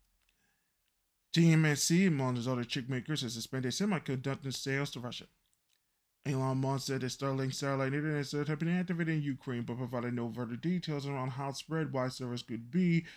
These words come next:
timeline for this rollout, or cost. The European Parliament has delayed a vote on packages to crypto regulations, among other things, might have taken aim at proof of work, the foundation of Bitcoin. Northvolt has, uh, um,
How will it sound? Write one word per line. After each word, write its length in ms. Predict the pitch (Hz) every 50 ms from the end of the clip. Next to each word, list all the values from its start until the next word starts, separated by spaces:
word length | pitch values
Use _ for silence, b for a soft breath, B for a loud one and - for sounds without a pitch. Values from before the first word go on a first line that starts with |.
| B B B -
timeline 400 | 208 220 233 220 202 185 175 160
for 100 | - 151
this 220 | 139 143 147 135 127
rollout, 480 | 127 143 139 135 135 131 127 123 120 - _ -
or 200 | 117 120 123 123
cost. 520 | 120 - 139 143 143 135 123 - - - _ _ _ _ _ _ _ b b b b b b
The 100 | - 131
European 500 | 131 127 127 127 - 139 135 131 131 131
Parliament 540 | 120 131 135 135 131 135 131 127 127 127 131
has 100 | 131 131
delayed 320 | 131 131 123 131 131 139 131
a 60 | 127
vote 260 | 120 120 131 139 143
on 160 | 143 139 131
packages 520 | 127 - 151 135 135 151 143 127 - 131 -
to 80 | 139
crypto 260 | - - 190 175 -
regulations, 800 | 156 139 156 151 143 147 147 135 135 143 139 131 - 143 131 127
among 280 | 135 123 135 131 127 127
other 300 | 156 208 226 214 170 -
things, 260 | - 143 139 139 127
might 140 | 143 139 139
have 140 | 131 127 -
taken 260 | - 151 127 135 123 -
aim 200 | - 147 143 139
at 140 | 123 113 -
proof 160 | - 185 175
of 160 | 139 120 -
work, 300 | 123 160 165 123 127 131
the 80 | - 113
foundation 560 | - - 98 113 107 95 107 98 85 - 98
of 100 | 90 87
Bitcoin. 600 | - - 110 110 _ - - 156 156 143 120 90 - _ _ _ _ _ _ _ _ _ - B B B B B B B B B B B B B B B B -
Northvolt 580 | 131 156 190 240 226 214 151 143 139 156 208
has, 320 | 208 185 156 127 127 120 131
uh, 140 | 135 123 113 113 120 -
um, 640 | 143 143 139 139 131 123 123 131 135 135 127 123 120